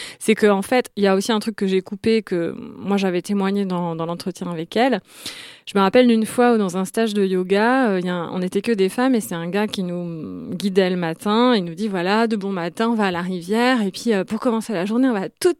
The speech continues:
crier chacune notre tour en cercle. Et moi, je me suis dit, mais, euh, dans ma tête, c'était, il a rien compris,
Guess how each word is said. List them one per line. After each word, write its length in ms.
crier 400
chacune 440
notre 160
tour 140
en 120
cercle. 380
Et 120
moi, 160
je 80
me 140
suis 200
dit, 200
mais, 380
euh, 640
dans 160
ma 100
tête, 160
c'était, 220
il 60
a 100
rien 220
compris, 440